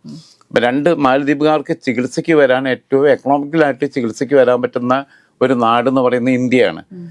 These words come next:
Speaker 2: മ-, ഇല്ലെങ്കിൽ അവർക്ക് അമേരിക്കയിലും യു കെയിലും ഒന്നും പോയിട്ട് ഇത് അഫോർഡ് ചെയ്യാൻ പറ്റില്ല. അപ്പൊ അങ്ങനെ ഒരു അവസ്ഥ കൂടി വരുമ്പം മറ്റുള്ള രാജ്യങ്ങൾക്ക് ഇന്ത്യയെ വിട്ടു പോകാൻ പറ്റാത്ത, വിട്ടു പോകാൻ പറ്റാത്തൊരവസ്ഥ ഉണ്ട്. മാത്രമല്ല മാലദ്വീപ് നമ്മളടുത്ത് ചെറുതായിട്ടൊന്ന് ചൊറിഞ്ഞപ്പം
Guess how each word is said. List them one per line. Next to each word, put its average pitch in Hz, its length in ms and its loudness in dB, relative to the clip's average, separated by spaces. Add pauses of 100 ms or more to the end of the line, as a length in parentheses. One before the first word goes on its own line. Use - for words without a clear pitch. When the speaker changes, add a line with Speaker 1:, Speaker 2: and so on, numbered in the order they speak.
(220)
Speaker 2:
മ-, 123 180 0
ഇല്ലെങ്കിൽ 135 400 2
അവർക്ക് 139 360 0
അമേരിക്കയിലും 143 800 0
യു 131 60 2
കെയിലും 131 260 0
ഒന്നും 135 180 -2
പോയിട്ട് 135 240 -2 (140)
ഇത് 139 140 2
അഫോർഡ് 135 360 2
ചെയ്യാൻ 123 280 2
പറ്റില്ല. 76 300 -6 (440)
അപ്പൊ 147 120 0
അങ്ങനെ 165 300 0
ഒരു 185 60 2
അവസ്ഥ 143 380 0
കൂടി 147 260 0
വരുമ്പം 117 500 0 (100)
മറ്റുള്ള 151 440 0
രാജ്യങ്ങൾക്ക് 127 680 -2
ഇന്ത്യയെ 127 340 0
വിട്ടു - 500 -6 (100)
പോകാൻ 131 340 2
പറ്റാത്ത, 117 380 0
വിട്ടു 120 260 -2
പോകാൻ 135 300 2
പറ്റാത്തൊരവസ്ഥ 127 640 0
ഉണ്ട്. 90 160 -2
മാത്രമല്ല 147 580 0 (380)
മാലദ്വീപ് 127 480 2
നമ്മളടുത്ത് 151 460 0
ചെറുതായിട്ടൊന്ന് 151 560 0
ചൊറിഞ്ഞപ്പം 127 600 -2